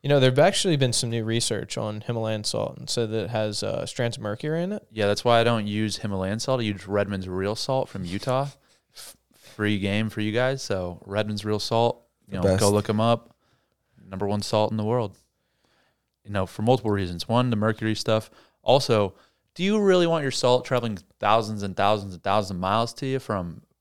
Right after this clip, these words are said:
Speaker 2: uh, you know, the different places that, that, that it comes from, uh, on shipping containers and, you know, all this chance of, you know, different things to come in contact with it? Or do you want it coming from Utah?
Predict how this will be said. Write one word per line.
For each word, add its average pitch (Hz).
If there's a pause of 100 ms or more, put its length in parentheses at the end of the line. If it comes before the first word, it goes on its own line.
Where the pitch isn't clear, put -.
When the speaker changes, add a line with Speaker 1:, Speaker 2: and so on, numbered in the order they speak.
(120)
Speaker 2:
uh, 87
you 92
know, 90
the 92
different 104
places 101 (380)
that, 104
that, 101
that 104
it -
comes 131
from, 156
uh, -
on 101
shipping 143
containers 139
and, 95
you 95
know, 92
all 104
this 104
chance 117
of, 90 (380)
you 90
know, 85 (460)
different 110 (480)
things 117
to -
come 117
in 104
contact 131
with 151
it? 156
Or 139
do 139
you 160
want 175
it 156
coming 160
from 98
Utah? 87